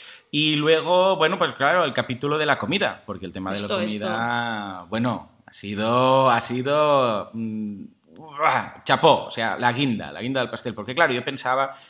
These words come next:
Speaker 1: digo, bueno, pues será restaurante vegano, pues que tendrá, evidentemente, será todo el menú vegano, pero no pensaba que sería un nivel tan alto, ¿no? De cocina.
Speaker 2: Sí, está súper rico todo.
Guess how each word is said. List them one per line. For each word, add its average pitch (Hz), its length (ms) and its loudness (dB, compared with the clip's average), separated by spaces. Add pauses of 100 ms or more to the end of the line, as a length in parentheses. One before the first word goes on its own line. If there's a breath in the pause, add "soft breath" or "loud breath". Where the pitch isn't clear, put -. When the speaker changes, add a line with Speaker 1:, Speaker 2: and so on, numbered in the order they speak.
Speaker 1:
digo, 110 140 -4
bueno, 120 220 -2
pues 110 100 -12
será 104 460 -4 (260 loud breath)
restaurante 104 500 -6
vegano, 117 480 -2
pues - 160 -12
que 82 120 -18
tendrá, 87 580 -10
evidentemente, 104 800 -6
será 92 260 -10
todo 90 200 -10
el 90 80 -12
menú 95 200 -12
vegano, 123 420 -4 (380 loud breath)
pero 131 460 2
no 131 140 0
pensaba 123 420 -2
que 143 80 -14
sería 131 400 -4
un 151 100 -2
nivel 131 360 0
tan 127 260 2
alto, 156 380 2
¿no? 110 140 -4
De - 100 -6
cocina. 240 300 -2
Speaker 2:
Sí, 247 60 -4
está 196 200 -12
súper 190 400 -10
rico 208 300 -10
todo. 208 340 -12